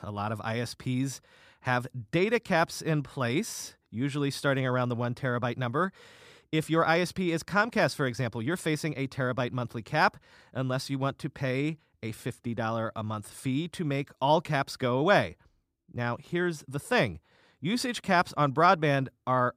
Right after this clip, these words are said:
a fantasy, basically. Capping traffic at some arbitrary number doesn't fix anything in terms of network management or network accessibility or even pipeline problems.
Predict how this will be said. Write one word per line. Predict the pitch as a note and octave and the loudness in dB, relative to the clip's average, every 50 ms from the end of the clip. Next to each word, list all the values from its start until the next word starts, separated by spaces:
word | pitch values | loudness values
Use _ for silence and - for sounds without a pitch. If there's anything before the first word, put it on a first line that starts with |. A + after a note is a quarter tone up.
| _ _ - | _ _ -6
a | - | -6
fantasy, | - - G#3+ G3+ D#3+ C3 - - A#2+ F#2 D#2 - | -2 2 2 4 4 2 0 -2 -6 -8 -8 -8
basically. | - G#2+ F#2+ - - G2+ - F2 F2 F2 | -8 -8 -6 -6 -8 -10 -10 -12 -14 -8
Capping | - - C#3+ - - E3+ C#3+ | 0 0 2 2 2 0 -2
traffic | - E3 D3 D3+ D3+ C#3+ - | 0 2 2 2 2 0 -2
at | B2+ B2 - | -4 -6 -4
some | - - C#3 C3 B2+ | -2 -2 0 0 0
arbitrary | - C3 C#3 C#3 D3 - - D3+ C3 A#2+ | 2 2 2 2 2 0 0 0 0 2
number | C3 C3 G#2+ A2+ | 0 0 0 -2
doesn't | G#2 G2 D3 D#3 D#3+ D3 F3 - - - | -2 0 2 2 2 2 0 -4 -4 -10
fix | - - F3 C#3+ - - - - - | -6 -2 -2 -2 -2 -6 -12 -6 0
anything | C3+ D#3+ F3 G3 G#3 F#3+ - - D3+ A#2 G#2 G#2+ C3+ E3 D3+ - _ _ _ _ _ _ _ _ _ _ | 2 2 4 4 2 2 2 0 0 0 0 -2 -4 -4 -6 -8 _ _ _ _ _ _ _ _ _ _
in | - A#2 A#2 | -6 -6 -4
terms | A2 C#3+ C3+ B2 A2 B2 | 0 0 0 0 0 -2
of | A2+ A2 | -2 -2
network | A#2+ B2 B2 B2 B2 A2+ - | -2 -2 -2 -2 -4 -4 -2
management | B2 B2+ C3 C#3 C#3 A#2+ B2+ C3+ C#3 C3+ C3 B2+ - | -2 0 0 0 -2 0 0 0 2 2 0 -2 -4
or | G2+ F#2+ | -8 -8
network | G2 G#2+ F#2 A2 G2+ G#2 | -6 -6 -6 -8 -8 -10
accessibility | G2+ - - A#2+ G2+ - A2+ F#2+ C#3+ D3+ D#3 D3+ D3+ - | -12 -10 -10 -10 -8 -8 -6 -2 0 2 2 2 2 2
or | C#3 C#3 | 2 0
even | C3+ B2+ C3 A2+ | 0 0 -2 -4
pipeline | - - G3 F#3+ F#3+ - E3 C#3+ B2+ A#2 | -4 -2 -2 -2 -2 0 0 0 0 0
problems. | - B2+ A2+ F#2+ F#2+ F2 F2 - - | -2 -2 -2 -2 -4 -8 -10 -14 -18